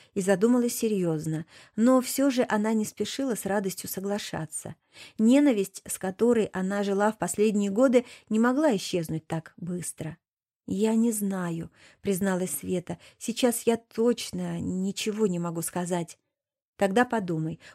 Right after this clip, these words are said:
У тебя два дня. Примешь решение раньше, подходи. Ты знаешь, где нас найти. Мы правда хотим тебе помочь". "И на меня больше не кидайся", предупредил Роман. "Я, безусловно, всё понимаю, но это не значит, что я позволю себя убить.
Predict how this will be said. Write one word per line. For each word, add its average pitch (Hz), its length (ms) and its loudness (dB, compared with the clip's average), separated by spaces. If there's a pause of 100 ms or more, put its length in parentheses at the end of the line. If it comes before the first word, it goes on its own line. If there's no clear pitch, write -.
У 214 40 -4
тебя 240 260 4
два 233 200 4
дня. 175 360 -2 (200)
Примешь 233 380 4
решение 190 840 4
раньше, 262 520 2 (180)
подходи. 196 560 -2 (220)
Ты 294 140 6
знаешь, 196 300 6
где 175 200 -2
нас 160 240 -2
найти. 165 480 -6 (320)
Мы 220 280 4
правда 214 440 4
хотим 147 340 -8
тебе 160 220 -8
помочь". 147 540 -6 (500)
"И 254 80 6
на 254 120 8
меня 254 280 8
больше 196 340 2
не 233 160 4
кидайся", 190 520 0
предупредил 175 600 -2
Роман. 175 400 0 (300)
"Я, 220 400 6
безусловно, 214 720 4
всё 247 300 2
понимаю, 202 600 2
но 180 240 -2
это 208 240 0
не 190 160 2
значит, 196 460 -2
что - 200 -8
я 180 200 -2
позволю 175 520 2
себя 170 500 -4
убить. 180 540 -6